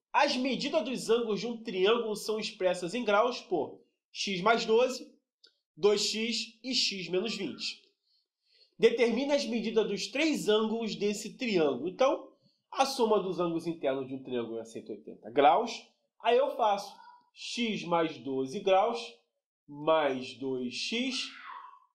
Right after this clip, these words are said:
mais x menos vinte graus, igual a cento e oitenta graus.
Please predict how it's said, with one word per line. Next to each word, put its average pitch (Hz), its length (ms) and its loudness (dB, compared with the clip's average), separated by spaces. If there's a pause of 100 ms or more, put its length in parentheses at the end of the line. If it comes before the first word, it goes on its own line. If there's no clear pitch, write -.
mais 170 520 4
x 156 460 -8
menos 139 320 -2
vinte 123 380 -8
graus, 185 680 2
igual 165 540 2
a 196 360 0 (120)
cento 175 420 -4
e 202 40 4
oitenta 185 340 0
graus. 151 340 2